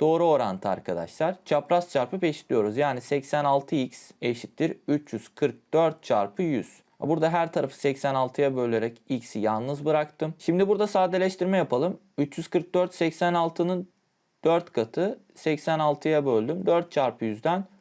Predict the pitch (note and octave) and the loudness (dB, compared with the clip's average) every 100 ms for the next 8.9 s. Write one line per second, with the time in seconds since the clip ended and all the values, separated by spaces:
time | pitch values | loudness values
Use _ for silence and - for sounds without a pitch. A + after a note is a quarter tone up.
0 | _ _ _ - D#3 D3 - A#2 G#2+ B2+ | _ _ _ 0 2 2 0 -4 -2 -2
1 | B2+ A#2 - D3+ E3+ - _ _ - A#2+ | -2 -4 -4 -4 -4 -8 _ _ -2 0
2 | D#3 - - - - _ _ _ _ _ | 0 -4 -8 -14 -20 _ _ _ _ _
3 | _ _ _ _ _ _ _ _ _ _ | _ _ _ _ _ _ _ _ _ _
4 | _ _ _ _ _ _ _ _ _ C#3 | _ _ _ _ _ _ _ _ _ -2
5 | D#3 - - F3+ A3+ G#3 F#3 C3 - _ | 0 -2 0 2 4 4 2 -2 -10 _
6 | _ _ _ F#3 A3+ A#3 A3 E3+ C#3+ C3+ | _ _ _ 0 2 0 2 0 0 -2
7 | C#3+ F#3 D#3+ E3 G3 G#3 - D3+ E3 G#3 | 0 0 2 2 2 0 -2 -2 0 2
8 | F3 E3+ E3+ E3+ D#3 D#3+ D#3 F#2 F2 | 2 2 0 -4 -2 -2 -2 -4 -6